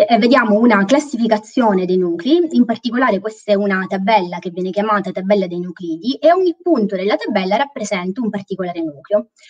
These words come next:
Noi, eh, non andremo a studiare in dettaglio queste caratteristiche, però è importante capire che, eh, i punti neri di questa tabella rappresentano i nuclei cosiddetti stabili. Sono i nuclei che non cambiano, ehm,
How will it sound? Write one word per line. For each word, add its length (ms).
Noi, 260
eh, 260
non 140
andremo 340
a 60
studiare 480
in 140
dettaglio 420
queste 260
caratteristiche, 840
però 360
è 100
importante 600
capire 460
che, 260
eh, 120
i 240
punti 320
neri 260
di 80
questa 300
tabella 680
rappresentano 720
i 60
nuclei 260
cosiddetti 440
stabili. 580
Sono 360
i 120
nuclei 520
che 400
non 240
cambiano, 720
ehm, 480